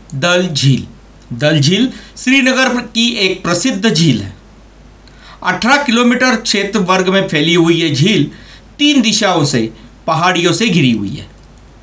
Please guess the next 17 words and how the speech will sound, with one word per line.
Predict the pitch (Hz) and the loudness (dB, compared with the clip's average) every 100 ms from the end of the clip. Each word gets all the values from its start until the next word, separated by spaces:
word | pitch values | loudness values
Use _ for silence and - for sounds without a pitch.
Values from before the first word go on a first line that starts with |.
| - - - | -20 -20 -4
ये | 165 | -2
जम्मू | 175 175 190 202 | 0 2 2 2
कश्मीर | 202 196 202 | 0 0 -2
की | - 220 | 0 -2
दूसरी | - - 208 202 220 214 | -2 -2 0 2 0 0
सबसे | - - 240 - 240 | -2 -4 -4 -2 -2
बड़ी | 185 180 165 | 0 0 0
झील | - 123 101 | 0 0 -2
है। | 92 - - - - | -8 -14 -20 -20 -8
इसमें | 156 190 226 | -4 0 0
सातों | - 151 139 202 | 0 -2 0 -2
से | 196 208 | 0 -2
तो | 208 214 | 0 0
जल | 165 185 | 0 0
आता | - 131 - 165 | 0 -2 -2 0
ही | 233 208 | 2 2
है, | 151 110 | 0 -4